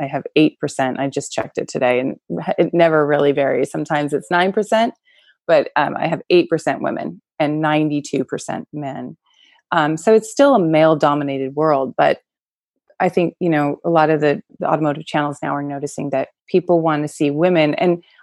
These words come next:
I'm, I'm in talks about a T V show right now, and, you know, I don't want it to be that I'm the accessory handing the wrench to the guy that's gonna do the work on the car. I,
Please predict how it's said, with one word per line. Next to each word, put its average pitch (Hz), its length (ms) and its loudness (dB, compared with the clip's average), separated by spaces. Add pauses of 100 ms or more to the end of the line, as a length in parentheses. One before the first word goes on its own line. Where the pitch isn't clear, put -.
(340)
I'm, 165 320 0
I'm 165 140 2
in 156 100 2
talks - 440 -2
about 156 440 0
a 156 80 0
T 170 180 -2
V 170 140 2
show 156 560 2
right 165 180 -4
now, 151 380 -4
and, 143 320 -6 (440)
you 202 140 2
know, 175 160 4
I 190 140 4
don't 220 200 4
want 202 200 4
it 185 100 0
to 185 140 -2
be 185 400 4
that 160 240 0
I'm 165 160 0
the 160 100 2
accessory 165 600 0
handing 156 400 -2
the 143 160 -4
wrench 147 400 -4
to 151 80 -2
the 156 100 0
guy 147 380 2
that's - 240 -6
gonna 143 320 -6
do 160 160 0
the 147 80 -2
work 147 240 -4
on 143 80 -6
the 156 80 -6
car. 170 440 2
I, 165 180 2